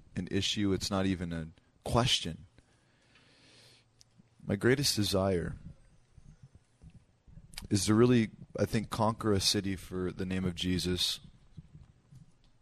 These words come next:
for the kingdom, um, just to really take the whole thing over where there are thousands of people bowing at the name of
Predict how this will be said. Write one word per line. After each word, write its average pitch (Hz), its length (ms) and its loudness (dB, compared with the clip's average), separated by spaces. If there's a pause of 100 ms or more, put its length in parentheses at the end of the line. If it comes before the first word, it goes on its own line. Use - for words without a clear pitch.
(220)
for 95 120 0
the 90 100 2
kingdom, 95 540 -4 (1040)
um, - 360 -6 (1600)
just - 200 0
to 120 60 4
really 104 220 6
take - 280 2
the 101 80 0
whole 98 180 4
thing 95 240 -2
over 95 260 2
where 92 180 2
there 92 220 4
are 90 80 2
thousands 95 560 0
of 87 140 -2
people 92 320 -2
bowing 87 580 -2 (400)
at 95 120 -2
the 98 60 0
name 92 240 0
of 87 280 -4